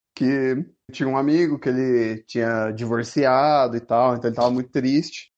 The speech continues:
E, lógico, pra gente não deixar ele ficar sozinho lá, cozinhando a tristeza do divórcio, a gente ia muito na casa dele, né?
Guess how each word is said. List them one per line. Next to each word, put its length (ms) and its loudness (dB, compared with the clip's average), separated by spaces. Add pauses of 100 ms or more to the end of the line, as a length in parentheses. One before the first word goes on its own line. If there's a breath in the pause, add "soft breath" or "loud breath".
(140)
E, 480 2
lógico, 840 0
pra 220 0
gente 300 -4
não 100 0
deixar 300 2
ele 80 -2
ficar 220 0
sozinho 500 -2
lá, 200 2
cozinhando 440 -4
a 40 -4
tristeza 400 -4
do 120 -8
divórcio, 440 0
a 40 0
gente 160 -2
ia 80 4
muito 260 0
na 80 0
casa 260 0
dele, 300 2
né? 180 -12